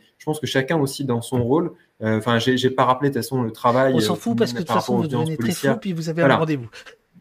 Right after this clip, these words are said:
Speaker 2: <laughs>
Speaker 1: Je, ouais, je, c'est ça, je suis en train, ouais, de
Speaker 2: <laughs>
Speaker 1: disparaître, euh, mais le fait est qu'en tout cas, je, je pense qu'il y a, il y a une, euh, il y a, il y a une, une, euh,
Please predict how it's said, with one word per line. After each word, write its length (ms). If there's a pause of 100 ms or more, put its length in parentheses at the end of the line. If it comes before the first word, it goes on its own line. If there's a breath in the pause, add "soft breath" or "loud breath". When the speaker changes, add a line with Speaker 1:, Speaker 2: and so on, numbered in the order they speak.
(120)
Speaker 2:
<laughs> 80 (720 soft breath)
Speaker 1:
Je, 340
ouais, 320
je, 220
c'est 140
ça, 200
je 100
suis 140
en 80
train, 220
ouais, 120
de 120
Speaker 2:
<laughs> 0
Speaker 1:
disparaître, 760
euh, 400
mais 140
le 80
fait 180
est 80
qu'en 140
tout 80
cas, 100
je, 160
je 120
pense 280
qu'il 180
y 60
a, 200
il 80
y 40
a 40
une, 280 (380 loud breath)
euh, 100 (160)
il 80
y 40
a, 20
il 80
y 40
a 40
une, 200
une, 440
euh, 260